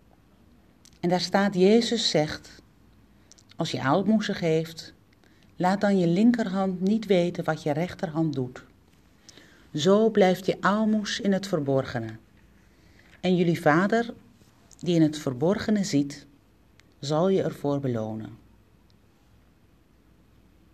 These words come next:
Bidden wij. Heer God, Gij die alles lief hebt wat bestaat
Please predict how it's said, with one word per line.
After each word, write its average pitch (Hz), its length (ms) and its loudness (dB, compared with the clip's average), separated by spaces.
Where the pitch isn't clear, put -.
Bidden 147 260 2
wij. 120 380 -6
Heer 202 220 4
God, 226 320 0
Gij 240 320 6
die 240 220 4
alles 220 440 2
lief 240 280 2
hebt 220 240 0
wat 202 180 2
bestaat 127 720 -2